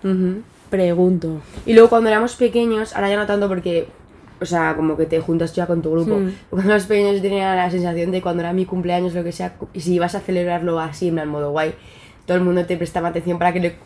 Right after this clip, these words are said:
Speaker 1: le,
Speaker 2: Y
Speaker 1: ¿sabes?
Speaker 2: le felicitases a su cumpleaños. Buah.
Speaker 1: Y le invitaras a tu
Speaker 2: Eso
Speaker 1: cumple.
Speaker 2: es, eso es.
Speaker 1: Eso a mí me jodía mazo de pequeña,
Speaker 2: Mazo,
Speaker 1: de,
Speaker 2: tío.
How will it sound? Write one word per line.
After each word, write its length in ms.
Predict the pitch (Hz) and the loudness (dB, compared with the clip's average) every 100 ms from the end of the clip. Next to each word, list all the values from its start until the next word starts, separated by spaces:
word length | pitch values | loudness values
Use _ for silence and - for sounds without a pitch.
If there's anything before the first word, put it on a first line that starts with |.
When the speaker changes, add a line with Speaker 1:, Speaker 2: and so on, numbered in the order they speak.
| - | -16
Speaker 1:
le, 240 | - 190 180 - - | -2 0 0 -6 -2
Speaker 2:
Y 120 | 247 | 4
Speaker 1:
¿sabes? 160 | 233 | 10
Speaker 2:
le 100 | 311 | 10
felicitases 640 | 330 302 285 269 247 277 381 | 10 8 8 6 4 4 4
a 60 | |
su 80 | 403 | 4
cumpleaños. 320 | 349 269 269 214 180 | 2 -2 -2 -2 0
Buah. 260 | 214 196 180 | 4 4 6
Speaker 1:
Y 120 | 247 | 8
le 200 | 226 233 | 12 12
invitaras 560 | 214 208 208 190 196 233 | 12 8 4 6 6 4
a 80 | 254 | 6
tu 160 | 226 - | 4 6
Speaker 2:
Eso 280 | 262 214 | 4 6
Speaker 1:
cumple. 200 | 214 180 | 6 8
Speaker 2:
es, 120 | 214 214 | 6 2
eso 220 | 214 247 | -2 0
es. 220 | 214 196 | 2 4
Speaker 1:
Eso 140 | 208 226 | 6 8
a 40 | |
mí 60 | 240 | 10
me 100 | 269 | 8
jodía 320 | 240 220 226 | 6 6 6
mazo 200 | 240 262 | 4 2
de 40 | 262 | 4
pequeña, 220 | 214 226 | 6 6
Speaker 2:
Mazo, 100 | 190 | 6
Speaker 1:
de, 80 | - | 4
Speaker 2:
tío. 380 | - 196 180 180 | 6 4 4 0